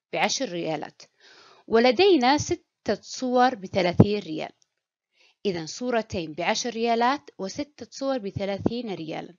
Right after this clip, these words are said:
هنا سنقول بأن النسبتين يوجد بينهما تناسب. لماذا؟ عندما بسطنا اثنان صورة على عشر ريالات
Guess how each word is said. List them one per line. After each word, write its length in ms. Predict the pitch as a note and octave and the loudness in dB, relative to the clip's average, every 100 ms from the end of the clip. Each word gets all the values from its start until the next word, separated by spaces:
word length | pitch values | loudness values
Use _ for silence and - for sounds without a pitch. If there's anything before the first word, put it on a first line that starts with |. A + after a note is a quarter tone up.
| _ _ _ _ _ | _ _ _ _ _
هنا 220 | D4 C#4 | -2 -2
سنقول 540 | C4+ A3 G#3 G3 A#3 F3+ | 0 0 0 -4 -4 -4
بأن 520 | F#3+ G#3 G#3 G3 A3+ - _ _ _ _ _ - | -6 -6 -4 -4 -4 -8 _ _ _ _ _ -4
النسبتين 1000 | A3 F#3+ F#3 F3+ F3+ - A3 G#3 G#3+ B3 - _ _ _ _ _ _ _ _ _ _ | -2 -2 -6 -6 -6 -4 -4 -2 -4 -8 -14 _ _ _ _ _ _ _ _ _ _
يوجد 440 | G3+ G3+ E3+ E3 D3+ | -2 -2 -2 -4 -2
بينهما 640 | E3+ E3+ G3+ G3+ F#3+ B3+ | 0 2 0 0 2 0
تناسب. 600 | - F#3+ E3 D#3+ - D#3+ - | 0 -2 -2 -4 -8 -12 0
لماذا؟ 540 | C#4 E4 G#3+ E3+ E3+ - _ _ _ _ _ - - - - | 4 6 6 2 -4 -8 _ _ _ _ _ -20 -20 -12 -2
عندما 460 | A3+ A#3 F#4 F4+ D#4 | 2 6 6 6 4
بسطنا 680 | E3 - E4+ F4 - E3+ | 4 6 4 2 -2 -8
اثنان 640 | E3 - - B3 C4 D4 F4+ _ _ _ | -6 2 2 4 4 2 0 _ _ _
صورة 500 | - - G#3+ D#3+ D3+ - | -16 -6 -4 -4 -8 -2
على 240 | G3 F#3 A#3 | 0 2 0
عشر 220 | B3 C#4+ | -2 -4
ريالات 600 | C4+ C#4+ C#4 C4+ D4 | -2 0 2 2 0